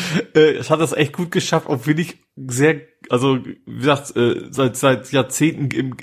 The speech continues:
Kampf gegen Zombies und im, im, im tiefen Winter da und sowas, sehr, sehr ab-, sehr abgefuckt auszusehen. Ähm, war auf jeden Fall sehr interessant und ich hab dann hinterher auch noch, wie gesagt, die Folge ist sehr brutal.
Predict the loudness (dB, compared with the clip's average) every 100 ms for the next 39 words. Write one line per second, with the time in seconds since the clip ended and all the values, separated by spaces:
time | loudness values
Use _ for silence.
0 | -16 -8 -4 -4 -2 -2 -2 -2 0 0
1 | -2 -4 -4 -6 -4 -4 -4 -8 -14 -12
2 | -12 -8 -10 -8 -2 0 2 4 6 6
3 | 4 2 2 0 0 -12 -14 -8 2 4
4 | 4 2 0 -4 -2 0 0 -2 -10 -10
5 | -10 -8 -8 -10 -8 -6 -6 -10 -20 -20
6 | -20 -20 _ _ -2 0 0 -6 -12 _
7 | _ _ _ _ _ _ _ -20 -6 0
8 | 0 0 -2 0 2 0 -2 -4 -4 -4
9 | -4 -4 -2 2 2 2 2 -2 -2 -2
10 | -2 -2 0 2 2 -2 -6 0 0 0
11 | -4 -10 -8 -6 -4 -6